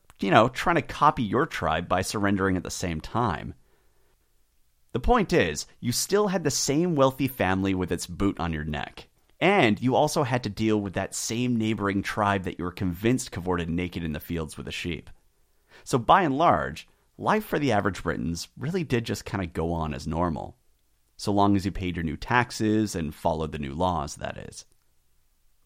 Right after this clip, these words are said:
And it seems to me that David's question also hints at another larger issue. Our tendency to assume that this was a period of Rome versus Britannia,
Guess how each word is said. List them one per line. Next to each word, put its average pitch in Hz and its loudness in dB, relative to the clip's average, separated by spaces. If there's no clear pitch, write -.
And 135 0
it 135 -8
seems 240 0
to 175 -2
me 113 0
that 117 0
David's 180 0
question - -2
also 120 -2
hints 90 -4
at 92 -4
another 90 2
larger 82 -4
issue. 65 -8
Our 104 0
tendency 165 -2
to 131 -2
assume 107 2
that 87 -2
this 127 -2
was 117 -4
a 120 0
period 92 0
of 82 -4
Rome 101 2
versus 87 -2
Britannia, 80 -6